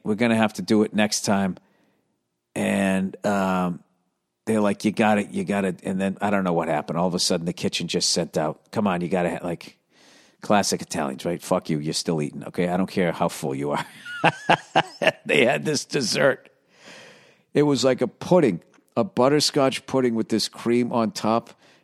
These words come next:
and a little bit of salt in it. And I have not had butterscotch pudding since when I was a kid. And my mother used to buy those Swiss Miss. They had the chocolate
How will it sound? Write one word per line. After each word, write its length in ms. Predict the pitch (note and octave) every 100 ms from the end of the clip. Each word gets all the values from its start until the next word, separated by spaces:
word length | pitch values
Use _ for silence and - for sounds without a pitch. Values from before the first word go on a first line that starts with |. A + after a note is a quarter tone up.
| -
and 100 | A2
a 60 |
little 240 | G#2+ A2+ A2+
bit 180 | A#2+ A#2
of 80 |
salt 440 | G#2 - A2 A2+ B2+
in 80 | B2+
it. 120 | -
And 140 | A#2+ -
I 160 | A#2+
have 140 | D#3+ D3+
not 180 | C#3+
had 280 | C3 B2 G#2+
butterscotch 640 | A2+ A2+ B2+ - A#2 G#2+ -
pudding 340 | - B2 G#2 - - -
since 280 | - B2 -
when 120 | B2+
I 100 | B2
was 240 | C3+ A#2+
a 60 | A2
kid. 440 | - - D3+ G2 - _ _ _ _ _ _ _ _ -
And 160 | A#2
my 120 | A#2 A#2
mother 240 | C3 B2
used 260 | C3 A#2+ -
to 60 |
buy 260 | G#2+ A#2 A2+
those 200 | A2+ G#2
Swiss 480 | - - C3+ C3+ -
Miss. 300 | B2+ A2 -
They 160 | A2+
had 240 | G#2+ A2 F#2
the 100 | G2+
chocolate 720 | - D3 D3 D3+ E3+ D#3+